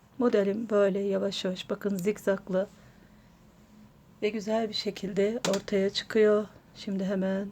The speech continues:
şişimizi değiştiriyoruz. Ee, örgümüzü değiştirdik, çevirdik. İlk ilmeği örmeden aldım. Yine terste de aynı işlem. Şöyle bakın,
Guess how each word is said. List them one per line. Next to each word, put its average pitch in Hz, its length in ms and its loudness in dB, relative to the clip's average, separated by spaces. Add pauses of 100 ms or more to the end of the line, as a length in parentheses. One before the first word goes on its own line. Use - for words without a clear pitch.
(160)
şişimizi 190 500 -4
değiştiriyoruz. 202 800 -2 (160)
Ee, 180 400 0 (280)
örgümüzü 185 560 -2 (540)
değiştirdik, 180 640 -6
çevirdik. 202 560 0 (140)
İlk 208 260 -6
ilmeği 180 260 0
örmeden 202 440 2
aldım. 208 300 2
Yine 202 300 2 (760)
terste 214 440 4
de 202 60 4
aynı 196 260 4
işlem. 190 460 0 (800)
Şöyle 196 400 4
bakın, 185 320 0